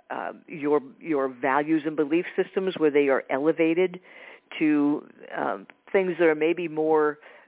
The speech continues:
um, carry more truth. And then,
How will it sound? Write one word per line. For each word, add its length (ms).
um, 280
carry 240
more 220
truth. 480
And 260
then, 360